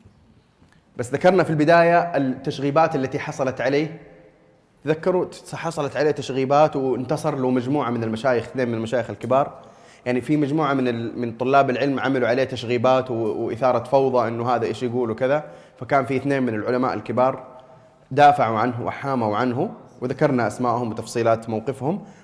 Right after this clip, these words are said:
وكيف إنه بعد ما ماتوا كان هذا من أسباب انهيار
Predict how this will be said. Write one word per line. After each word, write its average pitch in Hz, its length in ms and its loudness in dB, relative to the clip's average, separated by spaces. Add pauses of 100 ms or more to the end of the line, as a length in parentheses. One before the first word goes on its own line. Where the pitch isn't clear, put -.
وكيف 175 340 2
إنه 147 200 2
بعد 151 260 2
ما 143 140 4
ماتوا 156 440 2 (560)
كان 143 220 4
هذا 143 280 2
من 135 140 0
أسباب 151 420 2
انهيار 143 580 0